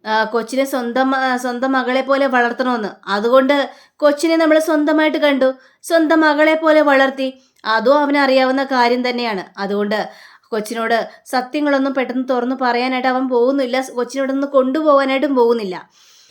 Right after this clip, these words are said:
ഇനി അവനെ എത്രത്തോളം പോകുമെന്ന് നമുക്കൊന്ന് മനസ്സിലാക്കാം. ആ, ഏതായാലും,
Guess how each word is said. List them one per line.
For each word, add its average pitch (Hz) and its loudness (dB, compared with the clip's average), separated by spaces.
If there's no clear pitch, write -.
ഇനി 220 -2
അവനെ 214 -4
എത്രത്തോളം 220 -4
പോകുമെന്ന് 247 2
നമുക്കൊന്ന് 262 -2
മനസ്സിലാക്കാം. 294 0
ആ, 220 -2
ഏതായാലും, 202 2